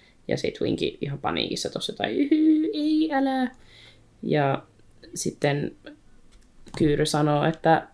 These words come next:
Winky on käyttäytynyt tänään sellaisella tavalla, jota minä en olisi uskonut mahdolliseksi. Minä käskin pysyä teltassa, minä käskin pysyä siellä sen aikaa, kun käyn selvittämässä sotkut. Ja nyt huomaan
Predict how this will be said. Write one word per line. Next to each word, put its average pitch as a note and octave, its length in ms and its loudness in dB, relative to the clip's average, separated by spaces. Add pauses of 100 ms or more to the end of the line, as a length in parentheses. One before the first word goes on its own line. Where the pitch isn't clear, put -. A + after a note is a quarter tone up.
(100)
Winky F#3+ 320 4
on E3 80 4
käyttäytynyt D#3+ 560 0
tänään D3+ 260 2
sellaisella D#3 480 2
tavalla, D#3 460 2
jota D#3 220 0
minä D#3+ 280 4
en D#3+ 80 2
olisi D#3+ 260 2
uskonut D#3+ 440 0
mahdolliseksi. E3 840 0 (440)
Minä F#3 220 4
käskin F3+ 520 2
pysyä E3 340 2
teltassa, D#3 640 0
minä D#3+ 200 0
käskin F#3 360 0
pysyä E3+ 240 0
siellä D#3+ 460 2
sen F3 220 2
aikaa, D#3+ 340 0
kun E3 220 0
käyn D3+ 240 0
selvittämässä D#3+ 680 0
sotkut. - 460 -6 (400)
Ja - 60 2
nyt F#3+ 180 4
huomaan D#3+ 500 2